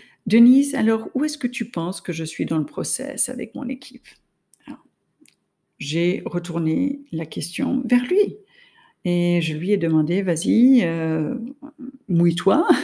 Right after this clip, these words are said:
<laughs> c'est toi qui, euh, c'est toi qui commence et, euh,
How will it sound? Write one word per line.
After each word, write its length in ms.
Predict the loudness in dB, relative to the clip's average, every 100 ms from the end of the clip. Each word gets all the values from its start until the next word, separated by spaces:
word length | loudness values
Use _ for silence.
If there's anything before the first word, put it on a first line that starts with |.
| -2 -6 -10
<laughs> 440 | -18 -18 -20 -12
c'est 220 | -2 -2
toi 200 | 0 -2
qui, 400 | -4 0 2 4
euh, 280 | 2 0 -4
c'est 180 | -4 -4
toi 200 | -2 -2
qui 160 | -2 -2
commence 580 | -2 0 2 2 2 2
et, 440 | 2 0 0 0
euh, 160 | 0